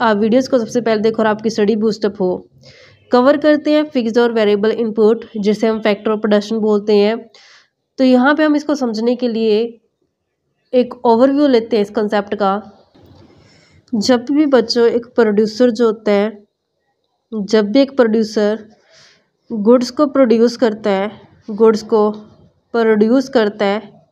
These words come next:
तो यहाँ पे वो गुड्स को प्रोड्यूस करने के लिए यानी कि प्रोडक्शन के लिए दो तरीके के फैक्टर्स का यूज़ करता है। एक तो होते हैं फिक्स्ड फैक्टर, दूसरे होते हैं हमारे पास वेरिएबल फैक्टर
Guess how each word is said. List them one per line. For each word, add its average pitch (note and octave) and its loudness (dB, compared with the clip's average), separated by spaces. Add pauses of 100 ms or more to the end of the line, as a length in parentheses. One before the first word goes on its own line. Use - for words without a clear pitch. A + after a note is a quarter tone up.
(1000)
तो C4+ 2
यहाँ C4 4
पे D#4+ 0
वो D#4 -2
गुड्स B3 -2
को C#4 0
प्रोड्यूस B3 -2
करने A#3+ 0
के A3 0
लिए G#3 2
यानी G#3+ 0
कि G#3+ -6
प्रोडक्शन G#3 -2
के A#3 0
लिए G#3 2 (220)
दो A#3 2
तरीके B3+ -4
के C4 -2
फैक्टर्स G#3+ -6
का A#3 -4
यूज़ G#3 0
करता G3+ 0
है। G3+ -2 (720)
एक C4 2
तो D4+ 4
होते D4+ 0
हैं D4+ 2
फिक्स्ड A3 -4
फैक्टर, G#3+ 0 (1600)
दूसरे B3 4
होते C#4+ 2
हैं C4+ 4
हमारे A#3 0
पास A3 -2
वेरिएबल G3+ 0
फैक्टर F#3+ -8